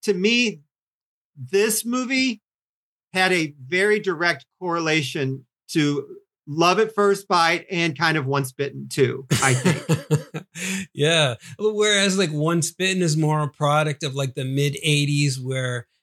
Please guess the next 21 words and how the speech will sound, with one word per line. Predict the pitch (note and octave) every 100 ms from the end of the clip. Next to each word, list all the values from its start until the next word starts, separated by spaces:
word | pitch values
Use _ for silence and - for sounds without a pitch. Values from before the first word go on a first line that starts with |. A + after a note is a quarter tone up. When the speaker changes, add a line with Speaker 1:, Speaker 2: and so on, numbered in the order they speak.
| _
Speaker 2:
it's, | C#3+ -
like, | D3 C3 -
a | D#3
romantic | C#3+ D3+ D3 D3 C#3+ C#3 C#3+ - _
comedy | - D3 C#3 C#3+ C#3 C3+
type | D3 C3+ C3+
deal. | C#3 C#3 C3+ C3 C3+ _ _ _ _ _ _ _ _ _ _ _
Speaker 1:
Yeah. | F3 G3
Well, | G#3+ A3
and | G#3
Love | G#3+
at | G3+
First | G3 F3 -
Bite's | F3+ G#3
the | C#3
same | D#3 C#3
way | C3
too. | B2+ D3+ C3+ - _
But | G3
I | F#3
think | E3 - A#3+ C4